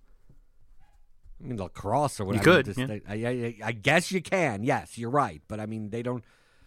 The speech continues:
Speaker 1: they don't scream, like, you need them. I'm not playing Femenia at fifty-three hundred. I don't care where he's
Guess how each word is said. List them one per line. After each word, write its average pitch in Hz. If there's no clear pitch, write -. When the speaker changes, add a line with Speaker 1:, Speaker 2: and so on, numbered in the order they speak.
Speaker 1:
they 117
don't 135
scream, 107
like, 95
you 107
need 123
them. 60
I'm 117
not 131
playing 147
Femenia 135
at 120
fifty-three 104
hundred. 80
I 92
don't 95
care 101
where 92
he's 76